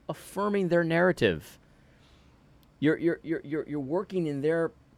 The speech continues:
in their system, and you're affirming it, and you're strengthening it.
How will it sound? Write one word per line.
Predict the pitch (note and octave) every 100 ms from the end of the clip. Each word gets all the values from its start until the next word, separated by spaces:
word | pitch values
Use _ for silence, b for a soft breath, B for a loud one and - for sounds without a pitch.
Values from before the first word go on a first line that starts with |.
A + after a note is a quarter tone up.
| -
in | C3+
their | D#3
system, | - F#3+ - D#3 G#2
and | G2
you're | A2+
affirming | B2+ - E3 F#3+ D#3
it, | G2+
and | D2+
you're | G#2
strengthening | - - F3+ G3+ - B2+ F#2+
it. | D#2 A#1